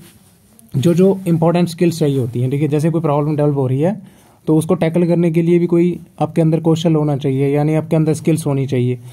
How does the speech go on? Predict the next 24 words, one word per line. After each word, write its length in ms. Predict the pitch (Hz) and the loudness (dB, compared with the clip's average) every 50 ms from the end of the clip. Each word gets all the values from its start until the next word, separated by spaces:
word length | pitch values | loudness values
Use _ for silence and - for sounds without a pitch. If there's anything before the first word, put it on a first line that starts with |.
| - - - - | -20 -20 -8 -6
तो 60 | 175 | -4
उन 220 | - - 170 175 175 | -2 0 2 2 2
सभी 240 | 165 165 160 160 160 | 2 2 2 2 2
का 100 | 170 160 | 2 0
विकास 340 | 156 156 160 143 143 143 | 0 0 0 -2 -2 -2
करना, 320 | - 135 127 131 131 127 127 - - | -2 -4 -4 -2 -4 -6 -8 -10 -10
ठीक 140 | - 131 135 | -8 -4 -4
है। 160 | 135 127 131 131 131 - - - - - - _ - 147 | -2 -4 -4 -6 -12 -18 -20 -20 -20 -20 -20 _ -6 -2
And 260 | 156 165 170 170 170 165 - | 0 0 0 0 -2 -4 -6
expertise 680 | 160 160 - - - 170 160 165 160 160 170 175 165 165 160 | -8 -8 -6 -4 -4 -2 0 0 2 2 0 0 -2 -4 -2
to 140 | 170 165 - 143 | -2 0 0 0
address 300 | 147 135 151 160 147 160 165 | -2 0 0 0 0 0 -2
the 100 | 156 - | -2 0
challenges, 440 | 147 143 139 143 139 135 147 139 139 | 0 -2 0 -2 -2 -2 -4 -4 -2
वही 160 | 139 139 143 | -2 0 0
हो 120 | 143 139 135 | 0 0 0
गया 120 | 143 147 | 0 0
ये, 180 | 147 160 180 165 - - - - - - | 0 -2 -2 -4 -8 -14 -20 -20 -14 -8
ठीक 140 | - 135 135 | -6 -4 -2
है। 120 | 139 131 127 - - - - | -4 -4 -6 -10 -10 -6 -4
And 200 | 143 147 139 - | -2 -2 -2 0
foster 380 | - 160 160 165 165 - 185 180 | 0 0 0 0 2 2 2 2
करना 240 | 170 175 175 180 175 175 | 2 0 0 0 -2 -2
attitudes, 600 | 147 135 156 151 127 147 135 127 123 127 - | -4 -4 -4 -2 -2 0 -2 -2 -4 -6 -10